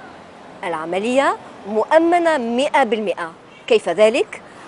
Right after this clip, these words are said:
ترتكز استراتيجية عصرنة النظام البنكي في الجزائر على عدة مهام مسطرة مسبقًا، منها تحديد العلاقات النقدية ما بين البنوك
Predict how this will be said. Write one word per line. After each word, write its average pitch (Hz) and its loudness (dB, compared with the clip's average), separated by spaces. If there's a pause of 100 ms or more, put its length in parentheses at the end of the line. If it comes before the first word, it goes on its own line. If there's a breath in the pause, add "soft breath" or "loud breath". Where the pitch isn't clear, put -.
(340 loud breath)
ترتكز 339 6
استراتيجية 262 2
عصرنة 262 2
النظام 220 2
البنكي 220 -4
في 240 -6
الجزائر 202 0
على 196 0
عدة 220 -2
مهام 202 -4
مسطرة 190 -4
مسبقًا، 220 -6 (380 loud breath)
منها 233 0 (320 loud breath)
تحديد 247 -2
العلاقات 208 2
النقدية 190 -4
ما 277 -2
بين 175 -4
البنوك 240 -4